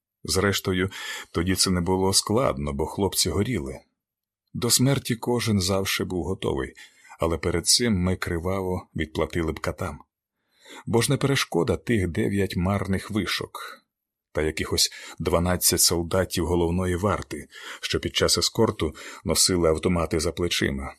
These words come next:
призвичайні до нашого спокою, а брали їх у руки лише перед табором, побоюючись начальства. Якби якимсь чудом із Варшави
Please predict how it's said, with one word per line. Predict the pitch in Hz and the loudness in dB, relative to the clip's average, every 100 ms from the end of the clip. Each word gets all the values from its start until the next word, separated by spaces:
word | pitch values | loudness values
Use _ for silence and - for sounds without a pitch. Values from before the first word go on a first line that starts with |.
| _ - | _ -4
призвичайні | 82 78 80 90 80 80 82 80 - | -2 -2 0 4 4 2 -2 -4 -4
до | 85 | -2
нашого | 82 82 92 | -2 -2 0
спокою, | - - - - 71 69 _ _ - - - | 0 -2 -6 -6 -8 -12 _ _ -18 -8 0
а | 110 | 2
брали | 131 147 135 | 2 2 2
їх | 131 - | 0 2
у | |
руки | 131 131 - | 0 0 0
лише | 120 110 113 | -2 0 -2
перед | 113 113 110 | -2 -2 -2
табором, | - 65 65 67 - _ _ - | -2 -2 -2 -8 -12 _ _ -4
побоюючись | 78 82 76 76 - - - - - | 0 2 2 0 0 0 0 -4 -6
начальства. | 85 - - - - - - _ _ _ _ _ _ _ _ - - - | -4 -2 -2 -2 -2 -4 -16 _ _ _ _ _ _ _ _ -18 -8 4
Якби | 92 101 135 | 4 6 2
якимсь | 123 123 123 120 107 | 2 2 2 4 2
чудом | - - 85 73 73 | 0 2 2 2 -2
із | 76 | 0
Варшави | 85 - 117 104 90 | 0 0 0 2 0